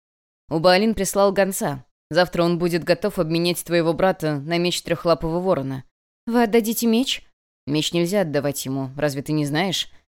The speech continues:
Меч твоего отца — символ власти главы. Только сила этого меча может открыть вход в запретные залы ворона.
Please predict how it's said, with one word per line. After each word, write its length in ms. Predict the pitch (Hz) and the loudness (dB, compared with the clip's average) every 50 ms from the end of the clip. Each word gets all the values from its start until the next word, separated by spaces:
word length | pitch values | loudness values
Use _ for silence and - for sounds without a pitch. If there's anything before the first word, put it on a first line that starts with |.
| _ _ | _ _
Меч 260 | - 147 160 151 - - | -4 -2 -2 0 -2 0
твоего 260 | 160 165 160 151 160 | 0 0 4 4 4
отца — 440 | 156 147 - - - 147 160 185 - - _ _ | 4 4 2 -2 -2 -2 -4 -4 -8 -14 _ _
символ 420 | - - 180 185 190 185 190 185 170 | -10 -2 0 0 2 4 2 2 2
власти 360 | 160 165 160 156 - - 170 | 4 4 4 2 2 -2 -4
главы. 400 | 147 165 180 196 175 151 120 - - _ _ _ _ - _ - | 2 2 2 2 2 0 -4 -6 -10 _ _ _ _ -20 _ -2
Только 260 | - 175 160 - 170 | -2 -2 0 0 -4
сила 260 | 160 - - 175 170 175 | -6 -2 -2 2 4 4
этого 320 | 170 165 170 165 165 170 | 4 4 2 0 0 0
меча 340 | 170 175 170 - 214 208 170 | 0 0 -2 -2 -2 0 0
может 320 | 151 151 151 143 139 - | 0 0 -2 -4 -4 -6
открыть 360 | 160 147 - - 156 151 - | -8 -6 -6 -8 -8 -8 -6
вход 400 | - - - 151 165 - - - - _ - | -8 -4 -2 -2 -2 -2 -6 -16 -20 _ -8
в 60 | 175 | -4
запретные 500 | 170 170 165 165 160 156 156 - 180 180 | -2 -2 -2 0 -2 -2 0 -2 -2 -2
залы 300 | 165 156 151 147 151 156 | 0 0 0 0 0 -2
ворона. 480 | 160 196 185 143 131 127 127 143 135 | -2 -2 -2 -2 -2 -6 -10 -12 -14